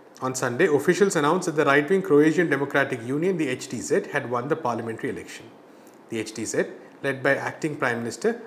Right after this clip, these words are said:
Andrej Plenković, got sixty-six out of the total one six fifty-one seats in the parliament called the Sabor, after the counting of more than ninety-five percent of the vote.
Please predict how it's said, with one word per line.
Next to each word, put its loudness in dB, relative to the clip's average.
Andrej 0
Plenković, -4
got -2
sixty-six -4
out 2
of -6
the 0
total 0
one -2
six -10
fifty-one -4
seats -6
in -10
the -4
parliament -4
called -2
the -6
Sabor, -8
after -4
the 0
counting -6
of -6
more -6
than -4
ninety-five -6
percent -10
of -20
the -8
vote. -10